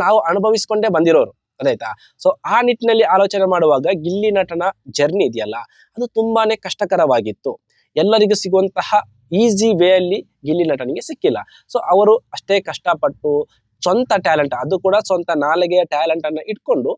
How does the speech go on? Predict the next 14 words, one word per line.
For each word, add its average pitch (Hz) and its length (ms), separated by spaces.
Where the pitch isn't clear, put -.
ಈ 240 160
ಮಟ್ಟಕ್ಕೆ 190 280
ಬಂದಿದ್ದಾರೆ 160 440
ಅಂತ 127 160
ಹೇಳಿದ್ರೆ 117 240
ಮೆಚ್ಚಲೇಬೇಕು. 185 580
ಅದು 160 200
ಕೂಡ 247 220
ಅಂತಹ 214 440
ಘಟಾನುಘಟಿ 196 540
ಸ್ಪರ್ಧಿಗಳ 180 600
ನಡುವೆ 165 280
ಗಿಲ್ಲಿ 151 320
ನಟ 151 120